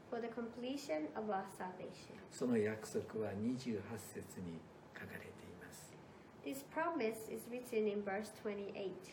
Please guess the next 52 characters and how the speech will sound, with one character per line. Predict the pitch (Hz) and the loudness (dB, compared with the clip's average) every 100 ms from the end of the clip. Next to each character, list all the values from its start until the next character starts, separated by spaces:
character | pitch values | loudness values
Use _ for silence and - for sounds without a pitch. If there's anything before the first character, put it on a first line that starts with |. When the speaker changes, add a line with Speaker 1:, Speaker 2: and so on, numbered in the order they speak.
| - - | -14 -2
Speaker 2:
私 | 165 165 226 - | 4 8 8 8
た | |
ち | 165 - | 4 6
の | 147 | 4
救 | 139 - 175 | 4 0 2
い | 170 | 4
の | 165 | 4
完 | 160 170 170 | 2 2 2
成 | 175 175 | 4 4
の | 135 | 6
た | 113 107 | 4 0
め | 101 | -2
に | 92 87 - - - - | -2 -4 -8 -16 -14 -2
も | 117 127 147 | 4 8 8
う | |
一 | 156 - | 6 4
度 | 160 | 2
戻 | 147 151 | 4 2
っ | 170 | 0
て | - 131 | -2 -4
き | - | -2
て | 110 | -4
く | 120 | -4
だ | 101 | -4
さ | 101 - 117 | -6 -6 -4
る、 | 110 - - - - - - | -4 -6 -14 -14 -16 -16 -14
そ | - - 180 196 180 | -8 -4 2 2 2
う | |
信 | 160 - 170 165 | 0 0 2 2
じ | 151 | 2
て | 131 | 0
生 | 123 113 | 2 0
き | - | 0
る | 131 120 | 2 4
の | 117 | 4
が | 117 104 104 - - - - | 2 0 -6 -12 -16 -16 -6
私 | 220 208 95 | -4 -2 -4
た | - - | -6 -8
ち | 196 - - | -8 -8 -8
信 | - - 107 95 | -6 -4 -2 -2
仰 | 95 98 | -4 -6
者 | 95 98 | -6 -6
の | 90 | -6
歩 | 92 90 | -6 -8
み | 95 | -8
で | 95 | -6
す。 | - - - - - - - - - - - - | -8 -10 -12 -14 -14 -14 -14 -14 -14 -14 -8 0
Speaker 1:
He | 302 | 2
will | 302 302 | 4 2
come | 294 269 | 2 0
back | 247 233 262 | 4 4 2
again | 254 247 185 180 | -2 0 0 0